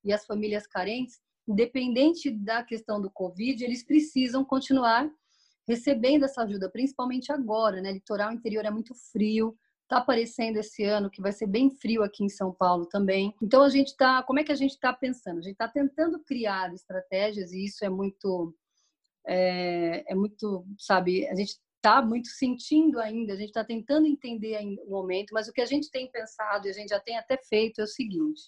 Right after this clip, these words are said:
a gente criou dentro da sabesp, né, eu fiz uma pesquisa na Organização Mundial da Saúde, como é que a gente poderia criar um protocolo de segurança pra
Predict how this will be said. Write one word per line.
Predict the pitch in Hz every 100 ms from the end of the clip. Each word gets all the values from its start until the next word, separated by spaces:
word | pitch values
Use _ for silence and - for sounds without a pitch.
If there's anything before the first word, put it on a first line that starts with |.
| _
a | 185
gente | 196 254
criou | - 277 247 262 214
dentro | 208 202 190
da | 185
sabesp, | 185 185 170 170 185 - 190
né, | 190
eu | 185
fiz | 214 196
uma | 196
pesquisa | 196 196 - 202 196 185
na | 185
Organização | 180 185 175 170 - 185
Mundial | 180 180 170
da | 170
Saúde, | 170 175 165 165 175 190 - _ _ _ _
como | 214 247
é |
que | 269
a |
gente | 254 247
poderia | 240 233 240 233
criar | - 277 214 170 - _
um | 220 220
protocolo | 233 269 294 302 - 202 196 202 214 -
de | 185
segurança | - 254 240 254 208 196 196 214
pra | - 185